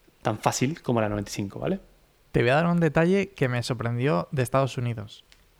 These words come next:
Speaker 2: ¿Sabes cuál es el máximo oct-, octanaje que tiene aquí la gasolina? Y es el que he
Speaker 1: No
Speaker 2: hecho yo
Speaker 1: tengo
Speaker 2: en el
Speaker 1: idea.
Speaker 2: coche. Noventa y uno.
Speaker 1: Ujú. noventa y uno.
Speaker 2: Noventa y uno.
Speaker 1: Ah, qué curioso.
Speaker 2: Ochenta y siete, ochenta y nueve, noventa y uno.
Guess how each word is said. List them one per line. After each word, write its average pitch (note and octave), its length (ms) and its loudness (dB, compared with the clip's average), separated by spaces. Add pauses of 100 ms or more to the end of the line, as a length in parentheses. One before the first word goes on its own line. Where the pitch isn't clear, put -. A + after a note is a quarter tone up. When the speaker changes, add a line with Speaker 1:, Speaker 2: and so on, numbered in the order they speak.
(680)
Speaker 2:
¿Sabes C3+ 340 0
cuál G3 180 4
es F#3 140 2
el F3 80 4
máximo D3+ 480 2
oct-, - 200 -4
octanaje B2+ 760 0 (580)
que C3 140 0
tiene C3 180 -2
aquí C3 160 0
la C3+ 100 4
gasolina? B2+ 460 0 (1200)
Y D3 60 -4
es C#3 80 0
el F3 80 4
que - 80 2
he - 20 4
Speaker 1:
No A#2 60 2
Speaker 2:
hecho C3+ 80 2
yo C3+ 40 2
Speaker 1:
tengo D3+ 140 2
Speaker 2:
en D3 60 2
el C3 60 0
Speaker 1:
idea. A#2 40 -4
Speaker 2:
coche. A#2+ 240 -4 (220)
Noventa D3 280 4
y D#3 40 6
uno. C3+ 180 2 (220)
Speaker 1:
Ujú. D#3+ 260 2 (800)
noventa C3+ 240 4
y - 40 4
uno. C#3+ 160 0 (160)
Speaker 2:
Noventa D#3 380 4
y - 40 4
uno. C#3 80 4
Speaker 1:
Ah, A#2+ 200 -4
qué D3 80 2
curioso. - 140 4
Speaker 2:
Ochenta D3+ 140 6
y D3 60 6
siete, F3+ 380 4
ochenta D#3 400 2
y D3 60 4
nueve, F#3+ 260 2
noventa C#3+ 320 2
y C3 60 2
uno. B2+ 240 -6